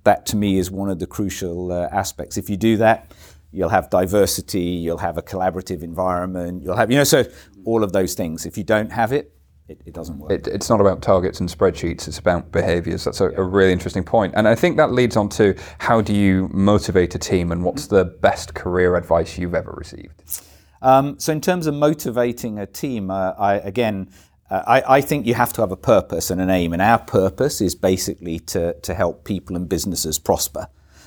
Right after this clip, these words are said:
Speaker 1: Prosper being its broadest sense. So, you know, it can either be, uh, helping somebody achieve something that they've, they, they want to do. It might be, you know, uh, to have a new bike, to do X, to do Y. It could just be it's their, it's making their life simpler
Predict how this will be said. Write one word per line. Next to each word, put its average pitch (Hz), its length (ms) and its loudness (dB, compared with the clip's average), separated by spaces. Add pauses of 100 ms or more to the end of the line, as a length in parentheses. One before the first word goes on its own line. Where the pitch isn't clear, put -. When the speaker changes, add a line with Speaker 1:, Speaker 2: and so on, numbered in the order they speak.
(180)
Speaker 1:
Prosper 131 420 2
being 104 380 0
its 87 160 -6
broadest 98 680 -4
sense. - 460 -6 (240)
So, 92 320 4 (300)
you - 80 -14
know, 82 100 -4 (160)
it 101 160 -4
can 107 140 -2
either 117 260 6
be, 107 480 0
uh, 95 180 -2
helping 117 380 0
somebody 107 380 2
achieve 110 380 0
something 101 460 0
that 101 180 2
they've, 98 360 2
they, 95 140 4
they 95 260 0
want 101 280 0
to 95 80 -4
do. 87 240 4
It 80 100 -2
might 87 260 -2
be, 87 100 -2
you 87 180 -2
know, 85 340 -2
uh, 76 160 -2
to - 180 -2
have 90 240 4
a 92 60 2
new 92 220 2
bike, 85 380 0
to - 120 -6
do 90 220 2
X, - 260 -2
to - 140 -6
do 90 160 2
Y. 98 320 2 (440)
It - 180 -6
could 147 220 2
just 120 280 -2
be 147 220 2 (120)
it's 107 180 -4
their, 107 220 0
it's 104 380 -8
making 110 340 0
their 107 120 4
life 120 180 6
simpler - 460 -2